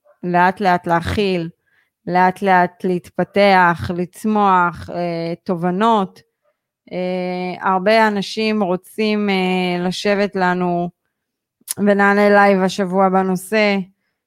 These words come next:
אה, החלום הזה של לעסוק בכל התחביבים שלנו, שאני בעד, אבל בלי להתאמץ.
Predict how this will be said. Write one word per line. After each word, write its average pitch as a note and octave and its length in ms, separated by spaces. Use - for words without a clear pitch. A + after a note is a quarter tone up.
אה, F#3 680
החלום G#3 460
הזה G3 180
של F#3+ 240
לעסוק F#3 540
בכל G3+ 360
התחביבים E3+ 840
שלנו, E3+ 560
שאני E3+ 360
בעד, E3 500
אבל C4+ 180
בלי E4 160
להתאמץ. G#4+ 840